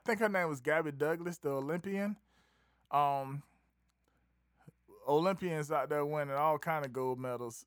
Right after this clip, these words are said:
breaking all kind of records. And the thing that women was talking about was her hair, because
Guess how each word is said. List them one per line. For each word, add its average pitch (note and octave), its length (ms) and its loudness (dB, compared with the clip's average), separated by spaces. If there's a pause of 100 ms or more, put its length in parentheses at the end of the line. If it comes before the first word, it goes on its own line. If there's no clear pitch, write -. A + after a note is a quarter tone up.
breaking C#3+ 440 0
all D3 180 2
kind D3 260 -2
of A2+ 80 -6
records. C3 460 -4 (600)
And C#3 200 0
the C3+ 160 0 (240)
thing F#3 260 -2
that F3 300 0
women F3+ 300 -4
was F3+ 160 -4
talking G#3 280 -2
about F#3 200 -2
was F#3 140 -6
her A3 140 2
hair, A3 300 0 (240)
because D3+ 720 0